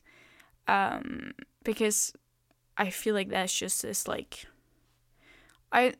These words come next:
I feel like that, like, my general, generally my generation has been very hit by, like, the need to perform and having to perform,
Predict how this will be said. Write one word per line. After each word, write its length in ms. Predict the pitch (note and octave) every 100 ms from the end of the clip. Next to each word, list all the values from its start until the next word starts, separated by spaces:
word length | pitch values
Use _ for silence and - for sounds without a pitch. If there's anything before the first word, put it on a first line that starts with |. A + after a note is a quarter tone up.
| -
I 140 | A#3+
feel 200 | A#3+ C4+
like 80 | C#4
that, 280 | B3+ A3+ -
like, 220 | A3 G#3
my 180 | G#3 G#3
general, 640 | G#3 G3+ G#3 G3+ G#3 A3 -
generally 420 | G#3+ G#3+ A3 G#3
my 140 | G3
generation 500 | F#3+ F#3+ F#3 F#3 -
has 140 | G3 F#3+
been 120 | F#3+
very 220 | G3+ G3+
hit 380 | F#3+ - F#3+ - -
by, 320 | G#2+ F2+ -
like, 460 | A2+ A2 - - - _ _ _ _ _ _ _ _ _ _ _ _ _ _
the 100 | A#3+
need 480 | A#3 G#3+ G#3 G#3 G#3
to 140 | -
perform 600 | A3+ A3 - - G3 G3
and 100 | A3
having 260 | G#3 G3 F#3+
to 140 | F#3+
perform, 720 | G3+ G3 - F#3+ F#3+ G3+ C#4+